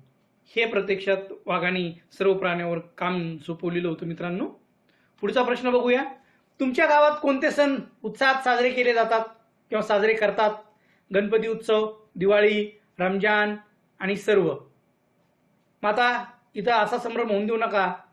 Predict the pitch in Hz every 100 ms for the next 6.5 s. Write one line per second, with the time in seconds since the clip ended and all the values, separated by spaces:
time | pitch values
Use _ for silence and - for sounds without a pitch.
0 | _ _ _ _ _ _ 208 220 214 -
1 | _ _ _ 214 220 240 247 233 233 -
2 | 240 226 220 220 214 233 220 226 208 214
3 | 226 220 208 - 214 196 - - _ _
4 | _ _ _ _ _ _ _ - 220 269
5 | 254 294 311 - 285 294 320 415 370 320
6 | 302 285 247 214 190